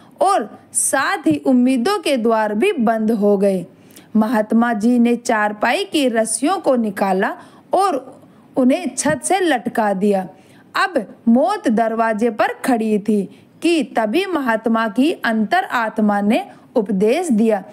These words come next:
दिमाग ने भी सलाह दी कि यह तुम क्या कर रहे हो? आत्महत्या सबसे बड़ा और निंदनीय कर्म है, अतः ऐसा मत करो।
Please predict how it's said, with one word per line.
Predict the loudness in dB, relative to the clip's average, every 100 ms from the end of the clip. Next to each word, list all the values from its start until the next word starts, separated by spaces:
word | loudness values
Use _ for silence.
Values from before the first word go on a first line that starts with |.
| -20 -20 -8 0
दिमाग | 2 2 0 -2 0
ने | 0 2 2
भी | 0 0
सलाह | 0 0 -2 -2 -2
दी | 0 0 -2 -12 -10 -2
कि |
यह | 0 2 0 0
तुम | -4 -2 -2 -2 -2
क्या | -2 -2 -2
कर | -2 -2
रहे | 0 2 2
हो? | 2 0 -2 -6 -20 -20 -20 _ -2
आत्महत्या | -2 0 0 2 -2 -2 -2 -2 -14 -20 -8
सबसे | -4 -2 -2 -4 -2
बड़ा | 0 0 0 -2 -6 0
और | 0 2
निंदनीय | 2 4 2 2 2 -2 -6
कर्म | -2 -2 0 0
है, | 0 -4 -16 -6
अतः | -4 -2 -2
ऐसा | -2 -4 -2 -2 0
मत | 2 0 -2 -2
करो। | 0 0